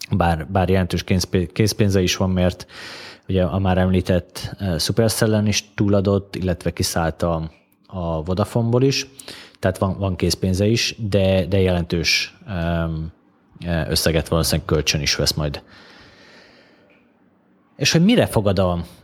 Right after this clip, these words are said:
a Softbank a, az ármmal kapcsolatban, na, ez az igazán izgalmas kérdés, hiszen most vagyunk ugye az okostelefonos, ö, forradalomnak gyakorlatilag a csúcsán, vagy a, most jár le a forradalom, és, és jön a, a, a stabil időszak, amikor már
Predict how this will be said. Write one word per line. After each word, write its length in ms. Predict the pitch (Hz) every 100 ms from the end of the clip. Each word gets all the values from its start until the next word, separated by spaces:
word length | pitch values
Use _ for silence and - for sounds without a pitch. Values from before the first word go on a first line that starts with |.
| -
a 80 |
Softbank 720 | 92 98 98 117 143 175 - -
a, 120 | -
az 360 | 107 98 - 104
ármmal 300 | 110 92 82
kapcsolatban, 520 | - 110 - 113 113
na, 140 | 110 104 107
ez 200 | - 120
az 120 | 101
igazán 380 | 92 87 85 87
izgalmas 520 | 87 92 87 80 78
kérdés, 420 | - 95 98 123 -
hiszen 420 | - 117 107 87 -
most 240 | 120 113
vagyunk 260 | - 95 90
ugye 160 | 95 92
az 120 | 90
okostelefonos, 1040 | 101 101 98 87 - 87 82 - - - -
ö, 360 | 92 82 82 80
forradalomnak 680 | 78 101 92 90 90 87 87
gyakorlatilag 440 | 85 87 90 90 82
a 60 |
csúcsán, 560 | - 110 92 - 87 98
vagy 180 | 98 90
a, 180 | 85 87
most 240 | 101 -
jár 300 | 101 95 92
le 100 | 95
a 80 | 85
forradalom, 540 | - 95 90 87 85
és, 160 | 85 -
és 320 | 85 - -
jön 140 | 90 87
a, 160 | 85 82 85 82 - _ - -
a, 400 | 82 82 82 82 -
a 120 | 85
stabil 460 | - 95 85 85
időszak, 520 | 85 87 85 - 90 87
amikor 300 | 85 - 87
már 340 | 82 80 -